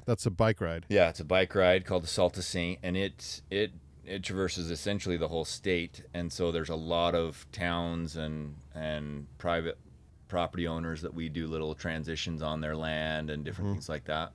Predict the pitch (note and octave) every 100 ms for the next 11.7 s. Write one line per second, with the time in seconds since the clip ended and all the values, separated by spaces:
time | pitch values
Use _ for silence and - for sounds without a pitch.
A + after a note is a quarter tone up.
0 | - D#2+ D2+ D2 D2 - - - F2+ G2+
1 | G#2 G#2 G2 F2+ F#2+ G2 F2+ F2 D#2 E2
2 | E2+ F2 E2+ D#2 - - - - - -
3 | - - G#2 G2+ - G#2 G2 G2 F#2+ -
4 | - - - - - - - F#2+ F#2+ F#2+
5 | F#2+ F#2 E2+ - - - A2+ A2 A2+ G#2+
6 | - G#2 G#2 G2+ - G2 G2 F#2 G#2 F#2+
7 | F#2+ F2 E2 F2+ F2 F2 G2 F2+ - F#2
8 | F2+ F2 E2+ - E2 E2 D#2+ D2+ D#2 D#2+
9 | - - E2 D#2 D#2 D2+ D2+ D2+ - -
10 | - - - - - F2 E2+ E2+ E2 G2+
11 | F#2+ D#2 F2+ G#2+ G#2+ - -